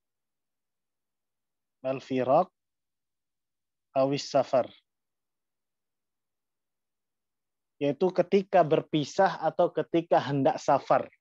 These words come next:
pergi. Ya. Eh, yaitu ketika seseorang itu berpisah atau ketika seseorang itu sedang dalam keadaan safar. Ya, itu biasanya wasiat itu disampaikan dalam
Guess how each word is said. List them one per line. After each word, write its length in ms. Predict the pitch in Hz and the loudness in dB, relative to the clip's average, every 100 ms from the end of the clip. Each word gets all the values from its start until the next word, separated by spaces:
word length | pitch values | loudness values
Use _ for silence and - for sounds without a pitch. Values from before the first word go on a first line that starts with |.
| _ | _
pergi. 480 | - - 131 147 - _ _ _ _ _ _ _ _ _ _ _ _ _ _ _ _ - | -4 -4 -4 -6 -6 _ _ _ _ _ _ _ _ _ _ _ _ _ _ _ _ -10
Ya. 240 | 117 123 - _ _ _ _ _ _ _ _ _ 123 | -8 -8 -12 _ _ _ _ _ _ _ _ _ -2
Eh, 320 | 120 120 127 | 0 2 2
yaitu 240 | - 160 - | 2 0 0
ketika 400 | 147 - 170 165 | -2 -2 0 0
seseorang 480 | 147 143 151 143 147 | 0 2 2 2 -2
itu 160 | 151 | -4
berpisah 640 | 151 143 139 131 - 160 139 | -4 -4 -4 -6 2 2 2
atau 160 | - 156 - | -2 -6 -6
ketika 400 | 147 160 156 156 | -6 -6 -2 -2
seseorang 560 | 151 139 139 139 135 131 | -2 -2 0 2 0 -4
itu 160 | 160 | -8
sedang 400 | - 127 143 143 | -6 0 0 2
dalam 240 | 127 135 131 | 0 -2 -2
keadaan 560 | 113 123 123 117 139 | -4 -2 -2 -4 -6
safar. 480 | - 139 123 131 120 - _ _ _ _ - | -2 -2 0 -2 -4 -6 _ _ _ _ -8
Ya, 160 | 113 | -6
itu 160 | 113 151 | -4 -2
biasanya 800 | 147 131 117 120 123 151 175 - _ | 2 2 2 -4 -2 -2 -4 -12 _
wasiat 480 | - 135 - 147 139 | -2 -2 0 0 0
itu 240 | 147 - 156 | 0 -6 -6
disampaikan 720 | 139 139 127 127 120 147 156 | -2 -2 0 -4 0 0 2
dalam 240 | 131 131 | 0 0